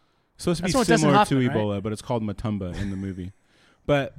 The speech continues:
Speaker 1: from Mandy's experience, it's, i-, if, if they're not Walmart fat, like Walmart go-kart fat, we're talking two hundred pounds overweight. We're talking sixty percent body fat or more,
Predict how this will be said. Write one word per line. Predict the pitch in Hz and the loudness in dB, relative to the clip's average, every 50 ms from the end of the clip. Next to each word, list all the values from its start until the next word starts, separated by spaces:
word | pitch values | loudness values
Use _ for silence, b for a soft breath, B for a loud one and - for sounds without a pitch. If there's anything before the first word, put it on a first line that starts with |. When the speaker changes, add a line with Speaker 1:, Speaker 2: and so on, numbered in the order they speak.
| - - - - - | -20 -20 -20 -20 -10
Speaker 1:
from | - - 135 127 | -6 -4 -2 -2
Mandy's | 139 196 269 254 180 139 123 | -2 -2 -2 -2 -2 -4 -4
experience, | 113 - - 123 117 117 113 113 110 113 - | -8 -6 -4 -4 -2 -2 -2 -4 -6 -8 -8
it's, | 95 113 104 - - - - _ _ _ - - - _ _ _ _ _ _ _ _ _ _ _ _ _ _ _ _ - | -10 -10 -10 -12 -14 -20 -20 _ _ _ -20 -20 -20 _ _ _ _ _ _ _ _ _ _ _ _ _ _ _ _ -14
i-, | 123 123 - | -12 -12 -8
if, | 131 131 - - - | -10 -10 -10 -12 -12
if | - 127 127 - - | -12 -12 -12 -8 -4
they're | 131 131 131 | -4 -2 -2
not | 131 131 135 139 143 151 165 165 - - - - | -2 -2 -2 0 0 -2 -2 -4 -6 -8 -14 -16
Walmart | 107 107 113 120 123 127 127 131 123 117 - | -14 -10 -6 -4 -4 -2 -2 -2 -4 -4 -6
fat, | - - 104 101 95 - - - - - | -8 -8 -8 -8 -8 -12 -12 -14 -12 -10
like | 110 107 98 - | -10 -10 -8 -6
Walmart | 110 110 113 117 117 113 110 104 | -6 -4 -4 -4 -4 -6 -6 -6
go-kart | 113 107 110 - 127 117 - | -6 -6 -4 -4 -6 -6 -6
fat, | - 123 120 127 131 - - - - - - - - - - - | -8 -8 -8 -8 -8 -10 -14 -18 -20 -12 -10 -10 -10 -10 -14 -10
we're | - 117 120 | -6 -4 -4
talking | - - 120 110 - 113 104 101 98 | -2 -2 -4 -2 -2 -4 -6 -6 -6
two | - - 139 131 117 | -4 -2 -2 0 0
hundred | 123 117 113 - | -2 -2 -4 -4
pounds | 120 117 113 110 110 | -4 -4 -4 -4 -4
overweight. | 117 107 110 107 107 107 107 | -2 -2 -2 -2 -4 -4 -4
We're | 113 113 | -6 -6
talking | 123 113 107 110 104 95 | -6 -8 -6 -8 -10 -10
sixty | - - 120 110 - 113 | -10 -10 -10 -8 -8 -8
percent | 104 110 104 120 110 104 | -8 -8 -8 -8 -8 -6
body | 113 104 104 104 | -6 -6 -6 -8
fat | 98 - 107 104 | -8 -8 -8 -6
or | 101 | -6
more, | 101 104 107 104 104 104 104 107 110 | -6 -6 -4 -4 -4 -4 -6 -6 -8